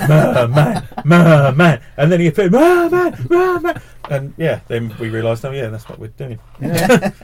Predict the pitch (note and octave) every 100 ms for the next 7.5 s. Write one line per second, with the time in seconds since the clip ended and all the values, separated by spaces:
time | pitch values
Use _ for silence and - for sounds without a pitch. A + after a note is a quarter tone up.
0 | - - - - - - - - - -
1 | - - - - - - - E3 F3 -
2 | A#2 D3 D#3 - D#2+ - - - - D#2
3 | D2+ D2+ D2+ C#2+ D2 B1+ D2 C#2 C#2+ C2
4 | C#2 C2 D2 G2 B2 - - - - -
5 | - - - F#4+ G4+ D4+ - E3 G3 A3+
6 | G#3+ F3 F#3 F3+ - F#3+ E3+ G3+ G3 D3+
7 | A#2+ C#3 C#3 G3 B2+